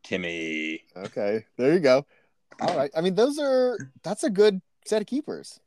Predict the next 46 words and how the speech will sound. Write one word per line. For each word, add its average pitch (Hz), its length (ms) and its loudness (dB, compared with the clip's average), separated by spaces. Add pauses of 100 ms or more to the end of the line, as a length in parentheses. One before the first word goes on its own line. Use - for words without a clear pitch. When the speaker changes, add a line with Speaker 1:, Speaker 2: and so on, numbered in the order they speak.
(120)
Speaker 1:
It 98 80 0
is 98 140 2
a 98 40 -4
very 90 200 2
good 87 140 -6
set 85 160 -4
of - 80 -12
keepers. - 520 -10
Speaker 2:
Yeah, 175 160 -4
Speaker 1:
Um, 131 160 0
Speaker 2:
Crone 190 200 4
is, 156 120 -2
Speaker 1:
Crone 107 260 2
is 143 60 0
Speaker 2:
isn't 143 280 -8
great, 113 360 0
but, 120 180 2 (200)
I 117 40 -4
mean, 110 220 0
hey, 123 260 0 (600)
that's, - 440 -12 (180)
that's, - 180 -10 (240)
that's 117 180 0
solid. 139 300 2 (1120)
Speaker 1:
If, 143 240 2
if 151 180 0
Crone 165 260 2
was 151 160 0
anywhere 107 320 2
else, 98 300 2
I 90 80 0
think 90 140 -6
he 92 120 -10
would 85 160 -8
be 82 460 -12
higher, 107 340 2
but 90 200 -2
you 85 120 -10
kind 95 160 -4
of 90 80 -4
overlook 90 360 -2
him 98 120 -4
because 95 280 -10
he's 82 140 -20
in 90 60 -14
Colorado. 95 600 2